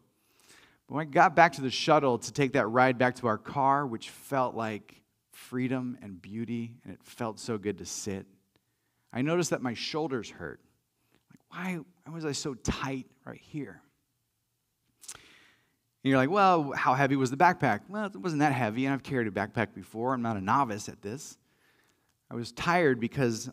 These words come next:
I had these poles which were trying to kinda keep me balanced.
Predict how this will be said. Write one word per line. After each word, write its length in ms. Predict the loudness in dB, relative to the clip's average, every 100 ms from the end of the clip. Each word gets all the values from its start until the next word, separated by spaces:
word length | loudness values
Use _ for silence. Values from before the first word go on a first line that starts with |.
| -6
I 60 |
had 160 | -2 0
these 140 | -2
poles 600 | -6 0 2 4 2 -2
which 160 | -6 -8
were 60 |
trying 260 | -6 -2 0
to 140 | -2 -4 _ _ _ _
kinda 100 | -8 -6
keep 240 | -6 -2
me 100 | -2
balanced. 720 | 0 0 0 -4 -12 -14 -14